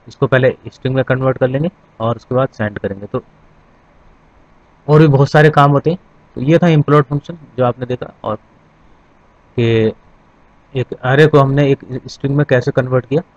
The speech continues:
implode फंक्शन की सहायता से। तो अब आप, ये तो आप,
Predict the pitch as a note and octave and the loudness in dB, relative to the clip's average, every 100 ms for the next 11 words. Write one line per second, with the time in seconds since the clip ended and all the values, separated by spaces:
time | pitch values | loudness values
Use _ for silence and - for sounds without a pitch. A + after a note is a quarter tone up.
0 | _ _ _ _ _ _ _ _ _ _ | _ _ _ _ _ _ _ _ _ _
1 | _ _ _ _ _ _ A#2 A2+ B2 - | _ _ _ _ _ _ -18 -4 -4 -4
2 | B2 - B2 A#2+ B2 - C3 D3+ - C3 | -14 -14 -14 -2 -2 -2 -8 -8 -8 -8
3 | B2+ C3+ B2+ _ _ _ _ D3 E3+ E3 | -4 -4 -6 _ _ _ _ 0 4 4